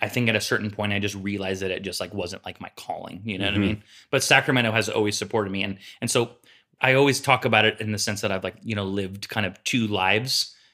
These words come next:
Speaker 1: in Sacramento. Um, the first life that I lived was this life of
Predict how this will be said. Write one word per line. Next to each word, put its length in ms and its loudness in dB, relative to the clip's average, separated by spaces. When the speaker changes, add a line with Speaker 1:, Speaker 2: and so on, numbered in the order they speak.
Speaker 1:
in 160 0
Sacramento. 580 2
Um, 260 -4
the 140 -2
first 340 -2
life 280 4
that 100 4
I 60 6
lived 300 0
was 180 -4
this 320 -2
life 340 2
of 220 -6